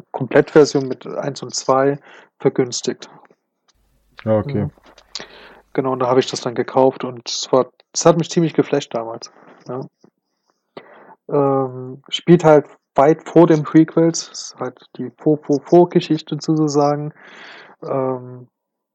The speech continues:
Speaker 1: wie gesagt, absolute Kaufempfehlung. Ich denke, das wird in den Listen von unseren Usern auch viel vertreten sein. Knights of the Old Republic gab's auch für die Xbox.
Speaker 2: Echt?
Speaker 1: Ja.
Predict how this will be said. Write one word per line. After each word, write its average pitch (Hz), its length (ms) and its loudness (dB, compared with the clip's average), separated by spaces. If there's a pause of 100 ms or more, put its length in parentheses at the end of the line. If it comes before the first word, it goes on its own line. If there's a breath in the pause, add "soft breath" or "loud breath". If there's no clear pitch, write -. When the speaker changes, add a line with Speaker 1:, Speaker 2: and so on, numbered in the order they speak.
(600)
Speaker 1:
wie 143 60 4
gesagt, 123 420 -2
absolute 135 760 0 (140)
Kaufempfehlung. 139 600 0
Ich - 220 -12
denke, 160 260 4
das 139 240 0
wird 156 160 2
in 139 120 -6
den 135 100 -6
Listen 151 420 0
von 139 160 -6
unseren 139 260 -4
Usern 135 240 -2
auch 120 280 -10
viel - 280 -4
vertreten 127 520 -8
sein. 120 320 -8
Knights 131 200 -4
of 135 120 -2
the 127 60 -6
Old 135 220 -6
Republic 160 520 0 (360 loud breath)
gab's - 220 -6
auch 135 140 -6
für - 100 -8
die - 180 -6
Xbox. - 440 -14 (1700 loud breath)
Speaker 2:
Echt? 120 240 0
Speaker 1:
Ja. 131 140 2